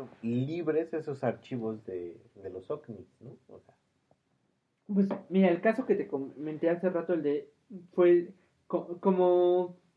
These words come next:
Speaker 2: co-, ¿cómo se llama? Como John Wick, ¿no?
Speaker 1: Ajá.
Speaker 2: Desclasificado.
Speaker 1: Ajá, sí, sí, sí.
Speaker 2: Y supuestamente fue una campana. O,
Speaker 1: Claro.
Speaker 2: o un meteoro en forma de campana.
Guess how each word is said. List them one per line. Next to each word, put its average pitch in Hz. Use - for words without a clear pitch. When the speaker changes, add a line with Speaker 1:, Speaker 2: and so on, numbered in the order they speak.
Speaker 2:
co-, 196
¿cómo 202
se 214
llama? 277
Como 156
John 214
Wick, 196
¿no? 208
Speaker 1:
Ajá. -
Speaker 2:
Desclasificado. 175
Speaker 1:
Ajá, 226
sí, 220
sí, 214
sí. 254
Speaker 2:
Y -
supuestamente 156
fue 143
una 139
campana. 160
O, 156
Speaker 1:
Claro. 190
Speaker 2:
o 190
un 202
meteoro 165
en 143
forma 135
de 143
campana. 160